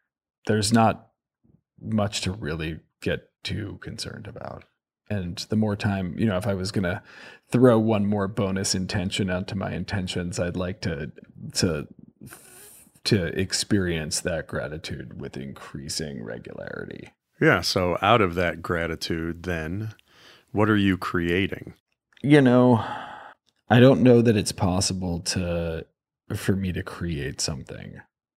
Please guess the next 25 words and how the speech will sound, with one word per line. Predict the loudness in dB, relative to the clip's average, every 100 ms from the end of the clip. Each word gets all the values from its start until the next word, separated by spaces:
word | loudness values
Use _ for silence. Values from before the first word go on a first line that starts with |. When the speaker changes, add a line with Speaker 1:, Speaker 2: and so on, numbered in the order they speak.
| _ _ -6
Speaker 1:
I | -2
think | 0
it's | -2 -4
possible | -6 -4 -6 -8 -10
for | -8
me | -8 -6 -8
to | -6 -6 -4 -6 -8 -12 -14 _ _ _ _ _ _ _ -2
live | 2 4 4 2
and | 0 2 0
act | 0 -2 -4 -6 -12 -12 _
in | -2 -2
a | -2 -4
way | -4 -2 -2 -2
that's | -2 -4 -2 -4 -4 -8 _ _ _ _ _ _ _ _ -14
full | -8 -2 -2 -2
of | -4
love | -4 -4 -4
and | -6
integrity. | -8 -6 -8 -8 -10 -10 -12 -16 _ _ -10
And | -6
I | -6
think | -2 -2 -2 -6
when, | -8 -6 -8 -12 -16 _ _ _ _ _
and | 0 0
compassion. | 0 -2 0 0 -2 -4 -8 -14